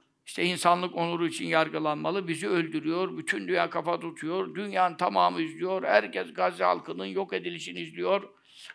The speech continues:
Bazı aileler topyekün kütükten silindi,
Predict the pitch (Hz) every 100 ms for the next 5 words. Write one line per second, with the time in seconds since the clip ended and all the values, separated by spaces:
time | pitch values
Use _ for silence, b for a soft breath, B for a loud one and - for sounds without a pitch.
0 | _ 175 208 196 190 185 180 175 196 196
1 | 208 208 170 185 190 - 160 175 - 190
2 | 185 160 160 147 185 202 b